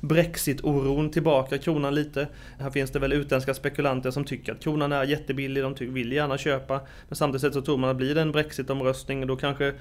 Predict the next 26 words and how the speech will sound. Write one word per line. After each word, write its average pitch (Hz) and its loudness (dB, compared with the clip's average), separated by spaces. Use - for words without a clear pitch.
börserna 147 -2
faller, 135 4
och 131 0
om 139 -2
börsen 139 0
faller 131 2
så 135 -6
brukar 131 -2
också - -4
kronan 131 -2
falla. 127 0
Så - -6
det - -4
är 131 -8
kanske 139 0
en 143 0
dålig 143 0
timing 180 4
att 165 0
köpa 156 0
på 131 -6
sig 123 -8
en 120 -4
massa 123 -10
kronor 131 -2
nu. 160 -2